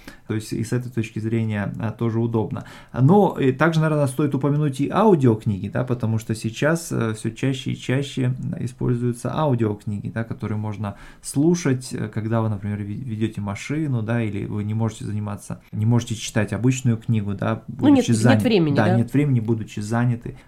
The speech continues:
Speaker 1: чем-то, да, но тем не менее можете слушать её.
Speaker 2: Но в-, смотри, а, в аудиокниге возникает посредник, потому что
Speaker 1: Мгм.
Speaker 2: аудиокнигу читает кто-то.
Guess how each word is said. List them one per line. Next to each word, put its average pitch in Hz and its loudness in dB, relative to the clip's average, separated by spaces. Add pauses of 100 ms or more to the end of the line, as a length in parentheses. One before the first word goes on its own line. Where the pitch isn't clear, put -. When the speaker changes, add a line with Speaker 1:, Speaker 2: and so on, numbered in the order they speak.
Speaker 1:
чем-то, 101 -4
да, 120 -2
но 117 -6
тем 117 0
не 117 2
менее 117 2
можете 113 -2
слушать - -8
её. 127 -8
Speaker 2:
Но 202 8
в-, 175 -6
смотри, 214 0 (360)
а, 151 -2
в - -8
аудиокниге 202 2 (260)
возникает 180 2
посредник, 202 0
потому 156 0
что 113 -2
Speaker 1:
Мгм. 104 -2
Speaker 2:
аудиокнигу 165 0
читает 170 -2
кто-то. - -2